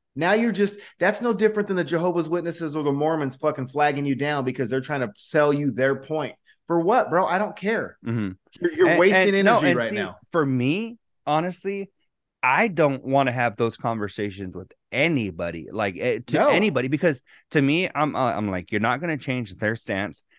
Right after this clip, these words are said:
Speaker 2: They're, I don't feel like they're gonna influence my stance." So for me, it's just, you're just asking for a headache, right?
Speaker 1: For a potential argument. Someone's
Speaker 2: Exactly.
Speaker 1: gonna leave that conversation upset.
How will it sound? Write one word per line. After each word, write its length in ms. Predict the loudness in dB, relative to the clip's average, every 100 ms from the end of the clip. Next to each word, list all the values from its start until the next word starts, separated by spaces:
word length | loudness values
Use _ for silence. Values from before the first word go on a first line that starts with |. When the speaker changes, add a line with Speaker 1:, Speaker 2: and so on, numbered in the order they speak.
| _ -2
Speaker 2:
They're, 180 | 0 0
I 80 | -2
don't 160 | -4 -2
feel 100 | -2
like 160 | -2
they're 100 | -6
gonna 180 | -4 -4
influence 520 | -4 -6 -4 -6 -6
my 220 | -2 -2
stance." 480 | -2 -6 -6 -8 -12 _ -20 -4
So 240 | 2 2
for 180 | 2 0
me, 300 | 2 0 0
it's 180 | -6 -6
just, 320 | -8 -8 -16 _
you're 220 | -4 -4
just 160 | -4 -6
asking 440 | -2 -2 -2 -6 -4
for 140 | -2
a 80 | -2
headache, 380 | 0 -2 -2 -10 _ _ _
right? 300 | 0 0 0
Speaker 1:
For 140 | 0 0
a 60 |
potential 540 | 0 -2 -2 0 -2 0
argument. 560 | 0 -2 -4 -6 -6
Someone's 160 | 0 2
Speaker 2:
Exactly. 300 | 4 2 2
Speaker 1:
gonna 120 | 4
leave 160 | 4 4
that 240 | 0 -2
conversation 680 | -2 -2 -2 0 0 0 -4
upset. 440 | -6 -6 -8 -8